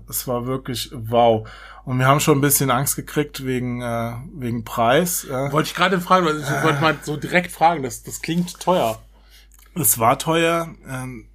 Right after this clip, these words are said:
Speaker 1: zum Glück hat er uns eingeladen.
Speaker 2: <laughs>
Speaker 1: Also
Speaker 2: Weißt, weißt du, was es gekostet hat? Oder sagen, für dich gekostet hätte zum Beispiel das, die Sechs-Gänge-Menü?
Speaker 1: Oh, äh, wir waren mehrere Leute, ich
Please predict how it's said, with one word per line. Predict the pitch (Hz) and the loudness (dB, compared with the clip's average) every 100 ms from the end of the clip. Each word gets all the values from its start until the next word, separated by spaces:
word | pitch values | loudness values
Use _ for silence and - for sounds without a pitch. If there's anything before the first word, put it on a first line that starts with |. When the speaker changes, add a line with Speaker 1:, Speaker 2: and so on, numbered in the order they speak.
| _ | _
Speaker 1:
zum | - 135 | -4 -4
Glück | 110 143 - | 0 -2 0
hat | 127 | -4
er | 127 | -2
uns | 117 110 | -2 -2
eingeladen. | 113 127 117 104 104 104 139 | -4 -6 -6 -6 -8 2 4
Speaker 2:
<laughs> | 175 180 165 - - | 4 2 -4 -6 -4
Speaker 1:
Also | 123 139 147 | 2 4 4
Speaker 2:
Weißt, | - | 4
weißt | 160 175 | 2 2
du, | 139 | -2
was | 160 | -4
es | 180 - | -6 -8
gekostet | 180 190 185 180 | -4 -4 -2 -2
hat? | 143 | 2
Oder | 147 135 | 2 4
sagen, | 143 147 - - | 2 2 -6 -10
für | 147 | -6
dich | 143 175 | -6 -4
gekostet | 170 - 151 - - | -4 0 -2 -2 -6
hätte | 160 160 | -6 -4
zum | 170 | -4
Beispiel | 165 160 165 165 - - - - - | -2 -2 -2 -4 -8 -20 -20 -12 -4
das, | 139 - - - | -2 -2 -6 -12
die | 147 139 | -18 -16
Sechs-Gänge-Menü? | 127 143 - 160 160 156 151 156 | -6 -6 -4 -4 -2 -2 -2 2
Speaker 1:
Oh, | 180 180 156 139 | 6 6 6 6
äh, | 135 131 123 | 4 2 2
wir | 123 | 4
waren | 127 139 | 4 6
mehrere | 139 147 147 | 6 6 4
Leute, | 123 139 180 139 | 6 6 6 2
ich | 113 - | 0 -2